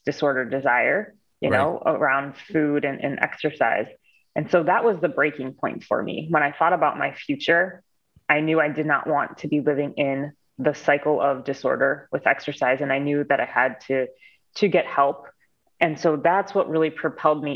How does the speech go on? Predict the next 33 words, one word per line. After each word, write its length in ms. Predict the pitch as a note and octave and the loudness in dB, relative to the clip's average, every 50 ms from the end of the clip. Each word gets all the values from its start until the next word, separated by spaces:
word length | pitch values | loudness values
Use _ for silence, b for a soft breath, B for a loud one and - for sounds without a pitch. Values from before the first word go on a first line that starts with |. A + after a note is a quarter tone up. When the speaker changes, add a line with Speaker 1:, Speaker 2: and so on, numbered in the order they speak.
| - | -4
Speaker 1:
into, 600 | D3+ D3 D3 D3 - - D3+ C#3 C#3 C3+ - - - | -4 -6 -6 -6 -4 -2 0 0 0 -2 -4 -4 -4
uh, 280 | - C3+ C3+ C3 B2+ C3 C3+ | -2 0 0 0 0 0 0
the 120 | - D3 C#3+ | -2 -2 -2
healing 420 | - - D3+ D3+ D3+ C#3+ C#3 D3 | -2 -2 0 0 0 0 -2 -2
journey, 360 | C#3+ C3+ C3 C3 C#3 D3 D3 C#3 | -2 -2 0 0 0 -2 -2 0
which 240 | D#3 D3+ D3+ - | 0 -2 -2 -2
was 120 | - C#3 C#3+ | -4 -4 -2
very 440 | C3+ C#3 C3+ D3+ F3 G3+ F#3+ D3+ C#3 | -2 0 0 2 2 2 2 0 -2
challenging 600 | - - - C3 C3+ C3+ C3+ C#3 C3+ C3+ C3 C3 | -4 -4 -2 0 0 0 -2 -2 -4 -4 -6 -6
and 100 | B2 B2+ | -6 -4
difficult. 680 | B2 D3+ D3 - - C#3+ - - - B2+ C3 A2+ - - b b b b b b b b _ | -2 -2 -2 0 -2 -4 -2 2 2 2 2 2 0 -4 b b b b b b b b _
But 100 | - E3+ | 2 2
I 80 | D#3+ D3+ | 2 2
was 120 | D3+ D3+ | 0 -2
so 220 | - - G3+ G3+ G3+ | -2 -2 0 0 0
determined, 760 | G3 E3+ D3 - - - D3 C#3 C3+ C#3+ D3 E3 F#3+ G#3+ - - - - _ _ _ _ _ _ _ _ - | 0 -4 -4 -6 -4 0 2 2 2 2 -2 -2 -2 -4 -6 -10 -16 -18 _ _ _ _ _ _ _ _ -2
you 100 | E3 D3 | 0 2
know, 180 | C#3 C3 C#3 C#3+ | 2 2 2 2
because 200 | - - - F3 | 0 -2 0 0
I 100 | F3+ F3 | 2 2
knew 160 | F3 G#3+ C4 C4+ | 2 2 2 2
I 80 | A#3+ | 2
was 160 | G#3 F3+ C#3+ D#3 | 2 0 0 -2
made 260 | D#3+ D#3+ E3 D#3+ - | -2 -2 -2 -2 -2
for 100 | - D3 | -4 -2
more. 460 | C#3 C3+ B2+ - - - - - - - | 0 0 0 0 0 -2 -4 -6 -6 -2
I 80 | F#3 F3 | 0 2
knew 100 | G#3+ C4 | 2 4
I 80 | C#4 | 4
was 160 | A#3 F#3 D#3+ D#3+ | 2 2 0 0
made 200 | D#3 D#3+ E3+ - | 0 -2 -2 0
for 140 | - B2+ | -2 -2
wholeness. 480 | B2 - - D3 D#3 E3 F3 F#3+ A3+ A3 | -2 0 2 0 2 2 0 0 -2 -2